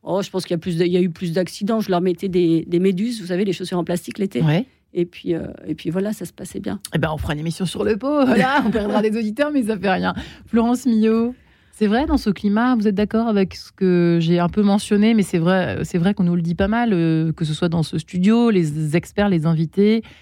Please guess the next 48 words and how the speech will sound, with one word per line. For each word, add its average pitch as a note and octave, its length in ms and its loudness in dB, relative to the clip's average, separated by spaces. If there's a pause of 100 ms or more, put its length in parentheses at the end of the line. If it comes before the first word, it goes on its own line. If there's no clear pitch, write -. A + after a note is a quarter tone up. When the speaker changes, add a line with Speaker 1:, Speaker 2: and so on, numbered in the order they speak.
(140)
Speaker 2:
et E3 80 2
puis F3 400 -2
on D#3+ 100 -2
le F3 80 2
voit A#3 240 0
dans G#3 80 -2
ce F3+ 160 -4
climat, F3+ 460 0
on G3 40 2
peut D#3+ 120 0
pas E3 120 -2
se D#3 120 -6
le D#3 60 -4
cacher, G#3 420 0 (280)
il - 60 2
y - 20 6
a D#3+ 40 4
une D#3+ 80 2
espèce E3 340 0
d'infantilisation E3 1300 0
un E3 80 2
peu, D#3+ 100 -6
euh, D#3 320 2 (320)
croissante, A#3+ 480 0
hein, G3+ 220 -2 (120)
de, D#3 1000 2
de D3+ 180 0
nos D#3+ 200 0
enfants, E3 240 0
et A#3 60 2
puis F#3 120 -4
de D#3+ 80 -2
nos D#3+ 160 0
ados, G3+ 260 2
et G3 60 2
puis E3+ 240 0
de D#3+ 140 4
nous-mêmes, F#3+ 320 2 (120)
<laughs> - 120 -20
de - 280 0
tout C4 140 -6
le D4+ 100 -2
monde D4+ 240 2
en A3 80 0
fait. - 320 -6 (440)
C'est, F#3+ 140 4
c'est E3+ 160 -2
pas G#3+ 160 -4